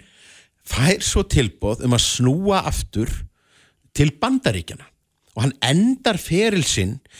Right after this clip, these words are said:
hjá, uh, hérna New York Cosmos, uh, sem að er í rauninni sem mjög sérkennlegt fyrirbæri því þetta er fótboltalið sem að er í eigu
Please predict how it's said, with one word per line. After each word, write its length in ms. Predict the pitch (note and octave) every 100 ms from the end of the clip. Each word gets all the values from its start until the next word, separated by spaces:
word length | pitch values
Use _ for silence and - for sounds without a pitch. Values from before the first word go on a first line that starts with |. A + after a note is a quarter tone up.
| F#2 D2+
hjá, 280 | - C3+ E3
uh, 720 | G3+ G3 F#3 D3 D3+ D3 C#3+ - G2+ C2 D2 - -
hérna 400 | E3+ C#3 D3 B2+
New 240 | C3+ F3
York 300 | G#3 G3 F#3
Cosmos, 720 | - F#3 E3 - G#2+ - - - _ _ - - -
uh, 320 | - C3+ C3 B2
sem 380 | - D#3+ D3+ D3
að 200 | C3 A#2+
er 200 | - C#3+
í 60 | C3
rauninni 460 | C3+ C#3 C3+ B2+ A#2+ G#2+ - - - _
sem 220 | _ B2+
mjög 180 | A#2+ G2+
sérkennlegt 680 | - E3+ - - A3 D#3 -
fyrirbæri 400 | A3+ - A2+ F#2+
því 160 | A#2
þetta 160 | B2 A#2+
er 80 | -
fótboltalið 840 | D3 E3+ - - - A#2 A2 D3+ - - -
sem 300 | - - C3
að 100 | C3
er 100 | B2+
í 40 | A#2
eigu 580 | C#3 D3+ A3+ A3+ G3